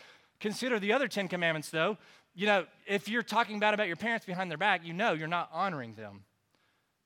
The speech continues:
You know, if you've committed adultery, it's not like a surprise to you. But with greed, the tenth commandment, whoa, you have to look out for it. You have to watch out for it.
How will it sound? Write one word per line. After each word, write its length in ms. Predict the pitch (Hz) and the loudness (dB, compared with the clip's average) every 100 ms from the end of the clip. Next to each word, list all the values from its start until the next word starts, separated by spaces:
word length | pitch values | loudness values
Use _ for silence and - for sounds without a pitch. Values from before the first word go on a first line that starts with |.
| _ | _
You 140 | 165 165 | -8 -2
know, 140 | 165 | 0
if 120 | 160 | -2
you've 260 | 196 175 - - | -6 -8 -12 -8
committed 340 | 185 202 208 | -4 -2 -2
adultery, 580 | 170 170 202 - 180 165 | -2 -2 -2 -4 -8 -8
it's 140 | 165 - | -8 -4
not 140 | 208 | -2
like 120 | 180 | -2
a 60 | 170 | -4
surprise 640 | - - 208 220 180 - - | -10 -6 0 2 2 -4 -12
to 120 | 131 | -12
you. 260 | 107 95 - _ _ _ _ _ _ _ _ _ _ _ _ - | -14 -16 -20 _ _ _ _ _ _ _ _ _ _ _ _ -12
But 140 | 135 170 | -6 -6
with 140 | 135 | -6
greed, 320 | 240 262 156 | -8 -6 -8
the 60 | 147 | -8
tenth 240 | 202 240 | -8 -10
commandment, 440 | 147 110 104 127 - _ _ _ _ _ _ _ _ _ _ _ _ _ _ _ - | -10 -10 -10 -14 -18 _ _ _ _ _ _ _ _ _ _ _ _ _ _ _ -14
whoa, 300 | 254 120 - _ _ _ _ _ _ _ _ _ - | -12 -12 -14 _ _ _ _ _ _ _ _ _ -18
you 60 | |
have 80 | 131 | -16
to 80 | 127 | -12
look 160 | 131 196 | -8 -6
out 160 | 214 | -6
for 200 | - 101 | -10 -20
it. 80 | 101 _ _ - | -20 _ _ -20
You 40 | |
have 60 | - | -16
to 80 | 113 | -4
watch 340 | 160 208 - | -2 0 -4
out 140 | 110 | -10
for 200 | - 107 | -12 -18
it. 100 | 98 | -18